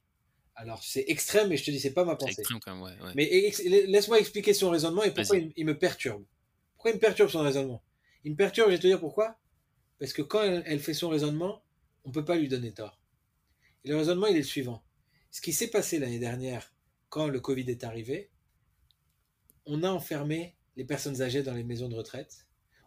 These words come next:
Speaker 1: On leur a coupé tout, euh, contact avec l'extérieur. Et, euh, selon elle, on les a tués. On les a laissés attraper le covid et on les a pas soignés. On leur a refusé les soins.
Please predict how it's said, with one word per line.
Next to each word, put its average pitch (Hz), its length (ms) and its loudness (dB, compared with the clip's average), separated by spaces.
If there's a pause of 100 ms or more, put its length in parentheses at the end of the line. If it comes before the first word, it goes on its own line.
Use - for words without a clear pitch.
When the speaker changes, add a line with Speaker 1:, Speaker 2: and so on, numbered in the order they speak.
Speaker 1:
On 127 80 -8
leur 127 100 -2
a 127 60 0
coupé 131 460 0 (1040)
tout, 233 300 -4 (640)
euh, 127 80 -4
contact 143 360 -2
avec 117 200 -6
l'extérieur. 113 600 -12 (760)
Et, 160 320 -4 (160)
euh, 120 120 -6
selon 120 260 -6
elle, 170 80 -4
on 160 80 -4
les 131 160 -2
a 135 60 0
tués. 131 340 -8
On 127 160 -12
les 127 240 0
a 135 60 6
laissés 139 200 0
attraper 135 300 -6
le 120 60 -10
covid 160 340 -4
et 139 100 -6
on 131 60 -2
les 113 140 -8
a 110 40 -12
pas 107 120 -14
soignés. 104 320 -18
On 101 60 -16
leur 104 120 -16
a 107 60 -14
refusé 107 340 -14
les 104 80 -10
soins. - 220 -18